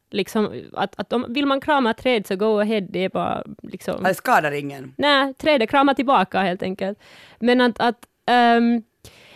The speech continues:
Speaker 1: jag vet inte, kanske, kanske så, för till exempel i Enare-trakten så har vi liksom Finlands typ äldsta skogar. Eh, och de riskerar ju också att bli nedskärda. Ehm, men att, att, att det som jag blir lite, lite störd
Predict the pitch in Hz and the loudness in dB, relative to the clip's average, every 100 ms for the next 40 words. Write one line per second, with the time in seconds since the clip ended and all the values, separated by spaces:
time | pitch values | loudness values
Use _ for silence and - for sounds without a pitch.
0 | - 269 277 277 269 - 277 - 294 - | 0 4 4 4 0 2 0 2 0 0
1 | - 285 302 262 247 - - - - - | -2 -2 -2 0 0 0 -8 -18 -20 -8
2 | 262 269 277 294 262 - 233 226 202 - | -2 0 0 -2 -2 0 2 2 0 -2
3 | - - 147 175 - - 214 214 226 214 | -8 -6 -4 -4 -6 -6 0 6 6 6
4 | 180 180 - 185 185 180 170 - _ - | 2 -2 -4 -6 -4 -6 -8 -12 _ -16
5 | 190 196 190 175 185 - 175 - 180 156 | -6 -4 -2 -6 -8 -10 -10 -6 -6 -6
6 | - - - - 92 - 80 247 _ _ | -8 -12 -12 -12 -12 -10 -10 -10 _ _
7 | _ - - 214 208 - 220 240 254 240 | _ -14 -2 2 2 2 6 8 8 6
8 | 220 - 190 185 127 156 117 - 160 117 | 2 -2 -4 -4 -4 -6 -6 -8 -8 -8
9 | 202 - 127 135 - - - - - - | -10 -12 -12 -12 -12 -12 -10 -10 -10 -14
10 | _ _ - _ 233 220 214 214 208 196 | _ _ -20 _ 0 2 4 4 2 2
11 | 180 180 - _ - _ - 202 247 240 | 0 -4 -10 _ -20 _ -10 0 4 4
12 | 233 - 220 - - 226 - 208 220 262 | 2 0 -4 -4 -4 -4 -4 -2 2 4
13 | 294 - 254 226 190 220 220 233 269 269 | 4 2 2 2 0 0 0 0 0 0
14 | 240 196 156 - - 85 | 0 0 -4 -8 -8 -10